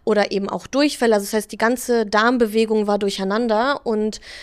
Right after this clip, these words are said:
durch diese Darmbewegung, äh, die durcheinander war, durch den Keim, der sozusagen in dieses Milieu reingekommen ist und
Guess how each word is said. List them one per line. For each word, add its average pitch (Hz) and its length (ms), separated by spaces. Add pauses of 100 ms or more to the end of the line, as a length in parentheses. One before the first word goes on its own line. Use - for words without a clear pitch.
(100)
durch 226 140
diese 214 240
Darmbewegung, 233 1000
äh, - 100
die 202 160
durcheinander 214 600
war, 208 160
durch 208 220
den 190 200
Keim, 247 520
der 214 200
sozusagen 202 380
in 202 100
dieses 190 300
Milieu 214 420
reingekommen 220 680
ist - 280
und 196 220